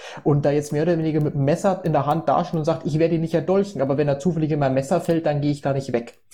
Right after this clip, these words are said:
Das heißt, ähm, wir haben im Moment, äh, ne, ne, ne, de-, einen beginnenden Positionierungskrieg in der Führungsebene der S P D,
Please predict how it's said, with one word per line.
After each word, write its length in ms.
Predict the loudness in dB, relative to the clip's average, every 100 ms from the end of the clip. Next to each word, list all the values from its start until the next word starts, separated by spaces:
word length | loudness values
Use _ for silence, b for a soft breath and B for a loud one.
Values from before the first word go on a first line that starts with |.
| B B B B -6
Das 120 | 2
heißt, 320 | 2 2 -2
ähm, 220 | -4 -2 -2
wir 140 | 0
haben 100 | 2
im 80 | 2
Moment, 480 | 2 2 2 0 0
äh, 340 | 2 2 2 2
ne, 240 | 2 2
ne, 160 | 2 0
ne, 380 | 2 2 2 2
de-, 260 | 2 2
einen 200 | 2 2
beginnenden 580 | 0 2 2 2 0 -4
Positionierungskrieg 1300 | -2 -2 -2 -2 0 2 2 0 -4 -10 0 0 2
in 80 | 0
der 140 | 0
Führungsebene 720 | 2 2 4 0 0 0 2
der 120 | 2 0
S 160 | 0
P 120 | -4
D, 340 | 2 4 2